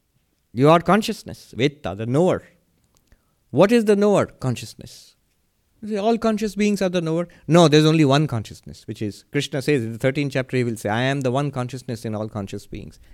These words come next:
Kshetragyam chapi mam vidhi sarva kshetreshu bharata." I am the one consciousness in all. I am the one knower of the field in all fields. So I am the knower. So we are all knowers. No, we are, we are all knowers because of that one consciousness.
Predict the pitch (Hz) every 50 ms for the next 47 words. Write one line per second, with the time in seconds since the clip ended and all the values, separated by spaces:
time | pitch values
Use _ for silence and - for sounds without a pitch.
0 | - - 131 139 139 - - 165 151 151 147 139 139 143 147 135 127 139 135 139
1 | 139 131 135 139 135 131 131 135 131 131 123 131 131 113 98 123 123 113 - -
2 | 120 139 165 185 175 - - 160 156 151 - - 139 135 127 127 - 123 113 107
3 | 110 101 95 95 98 - - - - _ _ _ _ - - - - 110 110 113
4 | 110 110 107 110 131 156 170 160 - 151 147 147 147 135 - - 127 123 - 135
5 | 113 110 110 117 110 - - - - - 120 127 131 127 117 117 135 156 160 156
6 | 147 139 135 135 139 139 139 135 127 120 120 - - 135 131 131 127 131 123 -
7 | - - 107 110 107 107 117 117 110 - - 107 101 78 - 127 - - - -
8 | _ _ _ _ _ _ _ _ _ _ _ _ _ _ _ _ _ _ _ _
9 | _ _ _ - 113 123 131 127 123 120 113 120 123 120 95 78 - - _ _
10 | _ _ _ _ _ _ _ _ _ _ _ _ _ _ _ _ _ _ _ _
11 | _ _ 190 190 170 156 196 214 208 214 226 226 226 202 190 190 190 190 190 180
12 | - - 143 156 156 143 127 139 147 151 151 143 - - - - 101 120 131 131
13 | 131 151 160 151 151 151 160 175 180 170 156 156 165 175 160 - - 135 151 147
14 | 147 143 143 131 135 127 117 - 117 113 110 - 101 90 - - - - _ -
15 | - - _ _ _